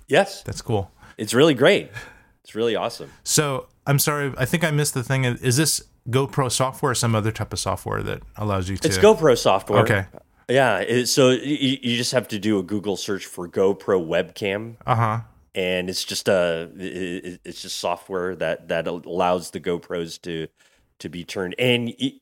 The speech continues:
Speaker 1: and I'm, from what I understand, uh, if, even if you have the GoPro eight and, and newer, it, it'll, it'll work. So it's, it's, it's pretty good.
Speaker 2: Okay,
Speaker 1: It's pretty good.
Speaker 2: cool.
Speaker 1: So for, for those people who have, like,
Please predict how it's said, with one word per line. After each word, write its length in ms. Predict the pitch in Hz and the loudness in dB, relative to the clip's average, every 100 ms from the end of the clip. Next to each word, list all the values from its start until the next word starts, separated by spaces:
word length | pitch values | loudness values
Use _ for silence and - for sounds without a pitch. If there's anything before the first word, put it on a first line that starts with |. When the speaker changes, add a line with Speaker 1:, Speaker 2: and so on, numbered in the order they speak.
| - | -2
Speaker 1:
and 180 | 117 107 | 2 2
I'm, 140 | 104 | 0
from 240 | - 113 | -4 0
what 120 | 107 151 | 4 4
I 120 | 175 | 2
understand, 800 | 156 175 151 - 170 156 127 123 _ _ _ _ 107 | 0 -4 -6 -4 -2 0 -2 -6 _ _ _ _ 0
uh, 340 | 107 101 104 104 | 2 4 2 0
if, 160 | 110 - | -6 -6
even 280 | 131 131 | -4 0
if 160 | 139 - | 0 0
you 100 | 127 | -4
have 280 | 113 117 110 | -2 -4 -4
the 80 | 92 | -2
GoPro 600 | 117 110 107 113 90 78 _ | 2 2 0 -2 -2 -2 _
eight 340 | 135 131 - - _ _ _ _ _ _ _ | -4 -4 -6 -18 _ _ _ _ _ _ _
and, 400 | 98 92 90 87 - | -4 -2 -4 -8 -8
and 200 | 92 85 | -8 -4
newer, 440 | 92 120 78 71 - _ - | 0 0 0 -6 -14 _ -6
it, 220 | 98 90 - | -4 -4 -4
it'll, 360 | 98 82 - - | -2 -2 -6 -4
it'll 180 | 104 85 | -2 -2
work. 420 | 85 82 - - _ _ _ _ _ | -2 -2 -6 -16 _ _ _ _ _
So 380 | - 104 90 92 | -2 0 0 -2
it's, 240 | 95 - | -4 -8
it's, 220 | 117 - - | -12 -10 -10
it's 120 | - | -4
pretty 220 | 175 170 | 0 2
good. 320 | 185 175 147 - | 4 4 0 -2
Speaker 2:
Okay, 240 | 208 247 | -2 0
Speaker 1:
It's 80 | 254 | -2
pretty 120 | 139 | 0
good. 120 | - 285 | 2 2
Speaker 2:
cool. 100 | 120 | 2
Speaker 1:
So 140 | 110 | 0
for, 260 | - 117 - | -2 -4 -4
for 260 | - 104 | -4 0
those 260 | 123 127 120 | 4 4 2
people 360 | 123 120 131 117 | -6 -4 -2 2
who 60 | |
have, 200 | 104 104 | 4 4
like, 240 | 101 92 | 2 0